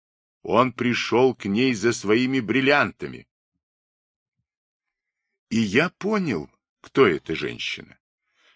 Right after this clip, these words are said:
Да и Каракоз тут же подтвердил мою догадку. "Галина Леонидовна, о чём вы говорите? Мы никого не арестовывали", бархатным голосом увещевал он эту женщину,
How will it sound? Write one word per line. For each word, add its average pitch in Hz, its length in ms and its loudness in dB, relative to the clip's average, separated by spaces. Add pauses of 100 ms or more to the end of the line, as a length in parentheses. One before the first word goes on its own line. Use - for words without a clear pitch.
(120)
Да 98 140 -2
и 92 100 2
Каракоз 98 640 4
тут 151 240 0
же 82 120 -2
подтвердил 82 600 -2
мою 69 260 -10
догадку. - 520 -10 (1300)
"Галина 123 560 2
Леонидовна, 62 880 -6
о 113 160 2
чём 180 420 2
вы 170 180 0
говорите? 127 720 -8 (260)
Мы 123 220 -4
никого 120 600 2
не 180 120 0
арестовывали", 165 960 -2 (480)
бархатным 98 840 -2
голосом 139 760 0
увещевал 95 720 -2
он 85 160 -4
эту 80 200 -12
женщину, - 640 -12